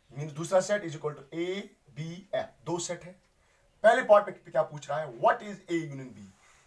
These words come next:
इन दो का union क्या होगा? ऑप्शन A, A union B is equal to A, comma B, comma E, A, B, F, मीन्स ये element भी, ये element भी। ठीक है, क्या ये option correct है?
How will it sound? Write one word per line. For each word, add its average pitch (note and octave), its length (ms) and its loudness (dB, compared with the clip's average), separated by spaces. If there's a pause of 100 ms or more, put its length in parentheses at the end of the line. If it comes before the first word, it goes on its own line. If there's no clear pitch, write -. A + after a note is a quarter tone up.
(120)
इन G3+ 160 -2
दो F3 160 2
का F#3 160 6
union D3+ 480 -2
क्या C3 160 0
होगा? G2+ 360 -16 (160)
ऑप्शन F#3+ 360 2
A, C#3+ 120 -10 (340)
A D#3 140 -8
union G3+ 340 -6
B D3+ 120 -10
is A#2 160 -14
equal G2+ 260 -16
to F3 100 -18 (500)
A, E3+ 120 -4 (100)
comma D3+ 340 -2
B, E3 200 -12
comma D3+ 220 -4 (120)
E, F3+ 200 -10 (440)
A, F3 160 -4 (120)
B, C#3+ 100 -12 (200)
F, - 140 -2 (500)
मीन्स D3+ 360 -8
ये F3+ 140 0
element F#3 360 -2
भी, G3 100 -10
ये F3 180 -4
element A2+ 340 -4
भी। - 200 -20 (420)
ठीक F#3 160 -6
है, B3+ 60 0
क्या G3+ 260 -2
ये F3 80 0
option E3+ 300 -2
correct F#3 340 0
है? G#3 140 -2